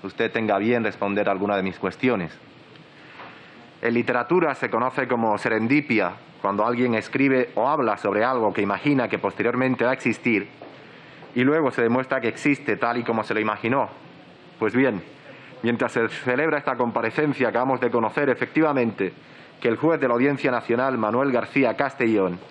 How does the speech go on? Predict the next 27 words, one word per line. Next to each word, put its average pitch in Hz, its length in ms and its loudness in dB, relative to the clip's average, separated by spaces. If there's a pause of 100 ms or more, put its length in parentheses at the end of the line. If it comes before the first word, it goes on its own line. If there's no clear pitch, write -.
(320)
ha 123 80 0
acordado 135 420 0
citar 135 460 0
como 120 160 2
investigados 113 640 0
a 101 40 2
la 101 60 2
exsecretaria 113 600 -2
general 120 380 0
del 110 140 0
Partido 117 400 0
Popular, 113 540 0 (400)
María 127 320 2
Dolores 131 320 0
de 110 100 0
Cospedal, 127 540 0 (160)
y 104 100 0
a 101 60 2
su 113 120 -2
marido, 117 360 2
o 95 80 0
sea, 95 280 0
usted, 127 420 -2 (200)
Ignacio 113 480 -2
López 107 300 -2
del 110 140 0
Hierro, 113 380 0